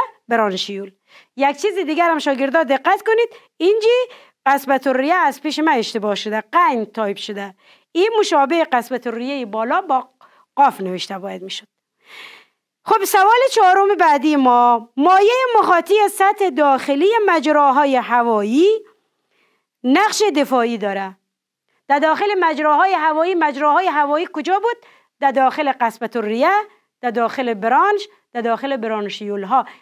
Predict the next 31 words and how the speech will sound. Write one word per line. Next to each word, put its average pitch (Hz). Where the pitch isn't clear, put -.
یک 392
مایع 392
مخاطی 294
وجود 262
داره 427
که 233
کار 381
از 392
او 427
دفاع 339
بدنه. 240
بله، 359
این 415
صحیح 349
است. 415
میکروب 277
ها 330
گفتیم 285
در 254
این 302
مایع 277
مخاطی 240
میچسبه 392
و 285
با 403
سرفه 262
از 226
بدن 240
خارج 208
می‌شه -
یا 311